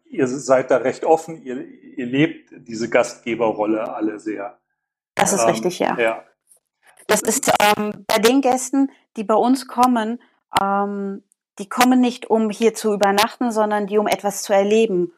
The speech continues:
Speaker 2: Und die haben sich eingelesen, die wissen, was sie machen wollen, was sie nicht machen wollen. Und sie wollen nicht das machen, was, äh, die anderen schon gemacht haben. Und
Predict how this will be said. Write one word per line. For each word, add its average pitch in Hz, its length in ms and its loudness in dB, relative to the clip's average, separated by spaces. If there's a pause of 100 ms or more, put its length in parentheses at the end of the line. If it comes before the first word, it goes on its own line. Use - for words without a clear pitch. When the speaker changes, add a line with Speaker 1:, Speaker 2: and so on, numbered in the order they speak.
(300)
Speaker 2:
Und 190 440 0
die 190 360 -2 (160)
haben 202 200 0
sich 196 200 0
eingelesen, 226 540 4
die 196 160 0
wissen, 226 240 2
was 214 140 0
sie 202 120 -2
machen 208 380 2
wollen, 233 260 4
was 214 140 0
sie 247 100 -2
nicht 269 240 -4
machen 190 360 -6
wollen. 175 240 -2
Und 185 80 -8
sie 190 160 -10
wollen 254 240 2
nicht 202 200 -8
das 196 200 2
machen, 214 320 -2 (320)
was, - 400 -2
äh, 208 420 4 (260)
die 233 60 4
anderen 285 260 4
schon 175 200 -6
gemacht 165 360 -8
haben. 175 300 -4
Und 180 320 -4